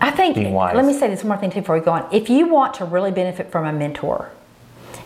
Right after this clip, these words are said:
Speaker 1: you have to put yourself in a position to hear things that you may not wanna hear. But, however, if they're said in love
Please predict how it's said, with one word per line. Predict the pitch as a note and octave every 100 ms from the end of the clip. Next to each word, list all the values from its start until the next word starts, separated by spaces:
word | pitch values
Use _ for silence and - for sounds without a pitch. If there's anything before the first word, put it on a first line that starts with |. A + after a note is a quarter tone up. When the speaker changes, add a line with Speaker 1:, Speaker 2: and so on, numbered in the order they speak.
| - - - - - - -
Speaker 1:
you | E3+ F3 F#3+
have | G3 A3
to | -
put | E3 A#3+ A#3
yourself | A#3+ G#3
in | F3+
a | E3+
position | D#3+ D3 D#3+ D#3+ E3
to | D3+
hear | E3+ E3+
things | E3+ D#3+ D#3 -
that | -
you | D3
may | D3 D3+ D3+ D#3
not | D#3+ D3+ -
wanna | D#3
hear. | D3 - - - - - - - - - - - - - -
But, | E3
however, | - A3 C4 D#4+ D#3 -
if | G3
they're | G3+
said | F#3+ - C4
in | A3 F#3
love | G#3 C4+ A3 F3+ F3+